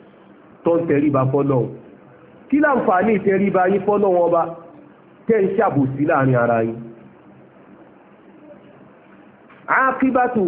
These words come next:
hulm, aburú tí ń bẹ fún ìmá ṣàbòsí, wal ma'siya, àti ìmá dá ẹ̀ṣẹ̀, kathiratun la tuhsa, ó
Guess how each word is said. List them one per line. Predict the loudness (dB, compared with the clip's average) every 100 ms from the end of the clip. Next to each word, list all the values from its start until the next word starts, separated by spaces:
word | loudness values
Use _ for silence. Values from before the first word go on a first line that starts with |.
| 0 0
hulm, | 0 2 0 -2 -6 -18 -20 -20 -20 -20 -20 -20 -10
aburú | -4 -2 -2 -2 -2 -4
tí | -4 -4
ń | -2
bẹ | -2 -2
fún | -2 -2
ìmá | 0 0
ṣàbòsí, | -2 -2 0 -2 -6 -12 -16 -20 -20 -20 -20 -20 -20 -20 -10
wal | -2 0 2
ma'siya, | 0 0 -4 -6 -8 -10 -16 -20 -20 -20 -20 -20 -8
àti | -4 -2 -2
ìmá | -2 0 -2 -4 -8 -2
dá | 0
ẹ̀ṣẹ̀, | 0 0 -2 -2 -4 -14 -20 -20 -20 -20 -6
kathiratun | -2 0 0 -2 0 0 0 0 0
la | 0 -2
tuhsa, | -2 -4 -4 -8 -8 -8 -14 -20 -20 -20 -20 -20 -20
ó | -4